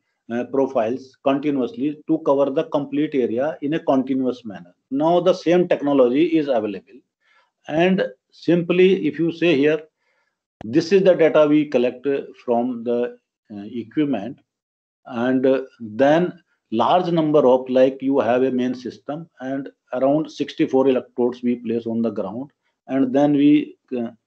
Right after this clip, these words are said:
continuously go on collecting the data, and then you, uh, you have the roll along system, and the complete profile of the area can be generated. So just to check whether the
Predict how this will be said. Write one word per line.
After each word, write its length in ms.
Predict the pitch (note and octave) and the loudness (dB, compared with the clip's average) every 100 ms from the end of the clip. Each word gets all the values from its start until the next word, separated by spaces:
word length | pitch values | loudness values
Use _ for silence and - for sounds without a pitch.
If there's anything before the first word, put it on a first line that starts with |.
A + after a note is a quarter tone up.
| A2 | -8
continuously 840 | - B2 C3+ C3 B2 - C3 C3+ _ _ _ _ - A2 | -2 0 2 0 -2 -2 -4 -4 _ _ _ _ -8 2
go 220 | C3 C3+ | 4 6
on 180 | C#3 C3 | 4 2
collecting 440 | B2+ A#2+ - B2 | -2 -2 -4 0
the 100 | A#2 | 0
data, 340 | G2 F#2 C3 - _ _ _ _ _ _ _ | -2 -10 -14 -18 _ _ _ _ _ _ _
and 240 | C3 C3+ C3 | -6 -4 0
then 220 | C#3 D3+ | 2 2
you, 400 | D#3 D#3 D#3+ C3+ B2+ | 4 4 4 0 -6
uh, 280 | A#2+ A#2 - | -6 -6 -6
you 240 | B2+ D3 | 0 2
have 360 | D#3 A#2 C#3 C3+ | 2 2 2 2
the 240 | C#3 C#3 | 2 2
roll 240 | B2 C3+ C3 | 2 4 4
along 220 | C3 C3+ | 2 -2
system, 520 | - - - G3 - _ - | -4 -8 -8 -12 -12 _ -10
and 200 | C3+ C3+ | -8 -6
the 80 | D3+ | -4
complete 520 | C#3+ C3 C3+ D3 - | -4 -6 -4 -6 -4
profile 400 | B2 A#2 A#2 C3 | -4 -2 -2 -2
of 160 | B2 A#2 | -2 -2
the 100 | C3 | -4
area 400 | A2+ G2+ D#3 F#3+ | -4 -4 -8 -6
can 200 | A#2+ G#2 | -6 -6
be 100 | A2+ | -8
generated. 560 | D#3+ A#2 F2 D#2 - _ _ _ _ _ _ _ _ _ _ _ _ _ _ _ _ | -4 -4 -4 -16 -20 _ _ _ _ _ _ _ _ _ _ _ _ _ _ _ _
So 260 | - F3 G3+ | 2 4 6
just 340 | G#3 G#3 - | 4 2 -2
to 400 | A3+ A#3 G#3+ - - | 0 2 2 0 -12
check 360 | - F3+ - - _ _ _ | 0 2 2 -6 _ _ _
whether 540 | A#2 C3 E3 G3 F3 - | -2 0 2 2 0 -10
the 440 | B2+ D3+ E3+ E3+ | -6 -2 -2 -4